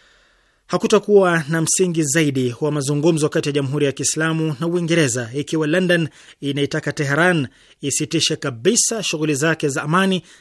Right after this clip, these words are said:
za kurutubisha urani, ikifuata kibubusa msimamo wa mshirika wake wa Magharibi, Marekani. Katika ujumbe aliotuma kwenye akaunti yake rasmi ya mtandao wa kijamii wa X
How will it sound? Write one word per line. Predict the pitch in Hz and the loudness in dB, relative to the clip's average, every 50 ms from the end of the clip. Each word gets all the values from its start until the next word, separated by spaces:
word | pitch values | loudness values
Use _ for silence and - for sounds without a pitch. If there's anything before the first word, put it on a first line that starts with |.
| _ _ - | _ _ -10
za | 135 123 117 139 147 135 | -8 -4 -2 -2 -2 -2
kurutubisha | - 151 147 143 - 151 143 151 156 147 - - 160 147 | -2 -2 -2 -2 -2 -2 0 2 2 2 2 0 0 -4
urani, | 165 160 170 185 180 165 156 139 - _ - - - _ _ _ - - _ _ - | -2 0 2 4 4 4 2 0 -4 _ -20 -20 -20 _ _ _ -20 -20 _ _ -8
ikifuata | 131 123 - 143 131 - 165 151 - 147 | -8 -4 -4 -4 -2 -2 -2 -2 -2 -4
kibubusa | - 160 143 147 143 160 180 160 - 175 165 160 147 - - | -4 -2 -2 0 4 4 4 4 4 0 0 -2 -4 -4 -6
msimamo | 151 131 - - 160 139 156 170 175 175 170 165 160 151 - _ _ _ _ _ _ _ | -6 -4 -2 -2 -2 0 0 0 2 2 0 0 -2 -2 -6 _ _ _ _ _ _ _
wa | 147 143 143 143 143 | -2 0 0 0 0
mshirika | 135 - - 147 143 - - 151 | -2 -4 -4 -4 -6 -4 -4 -2
wake | 156 151 - - 151 | -2 -2 -2 -2 -2
wa | 151 156 | -2 0
Magharibi, | 165 156 151 156 151 147 139 139 135 127 - - | -2 -2 0 2 2 2 2 0 -2 -2 -4 -6
Marekani. | 151 143 143 139 - - 185 185 151 123 - _ _ _ _ _ - _ _ _ _ _ _ _ _ _ _ _ _ _ _ | -6 -4 -4 -4 -2 0 2 2 2 0 -4 _ _ _ _ _ -20 _ _ _ _ _ _ _ _ _ _ _ _ _ _
Katika | - - - 214 | -4 2 6 6
ujumbe | 190 202 214 202 190 196 190 175 | 6 6 6 6 8 8 6 6
aliotuma | - - 175 175 170 160 - 185 165 160 | 2 2 2 2 0 2 2 0 0 0
kwenye | - 165 160 156 156 | -2 -2 -2 -2 -4
akaunti | 147 - 160 156 - - 170 | -4 -4 -4 -4 -2 -2 -2
yake | 165 160 - 156 | -2 -2 -2 -2
rasmi | 156 185 175 - - 185 | 0 0 0 -2 -2 -4
ya | 165 151 | -6 -4
mtandao | - - 156 151 160 160 151 | -4 -6 -4 -2 0 0 0
wa | 147 | 0
kijamii | 143 147 143 151 147 156 156 | -2 -2 -4 -2 -2 -2 -2
wa | 147 151 - | -2 -4 -2
X | 165 180 202 | -2 -2 -2